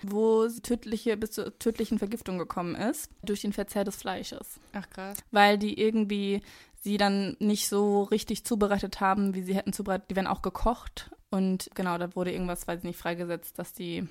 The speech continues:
Speaker 1: dann, äh, tödlich waren. Also falls ihr mal <laughs> irgendwie einen Riesenkrebs angeboten bekommt zum Essen, fragt vielleicht zweimal nach, ob derjenige auch wirklich weiß, wie sie zubereitet werden.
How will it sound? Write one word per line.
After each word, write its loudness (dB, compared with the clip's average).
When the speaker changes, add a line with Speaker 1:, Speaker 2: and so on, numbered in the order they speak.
Speaker 1:
dann, -4
äh, -6
tödlich -6
waren. -6
Also -4
falls -4
ihr 4
mal 4
<laughs> 6
irgendwie 0
einen -4
Riesenkrebs -2
angeboten -2
bekommt -2
zum -8
Essen, -2
fragt 0
vielleicht 0
zweimal 0
nach, 0
ob -12
derjenige 0
auch 4
wirklich 0
weiß, 4
wie -4
sie -6
zubereitet -4
werden. -2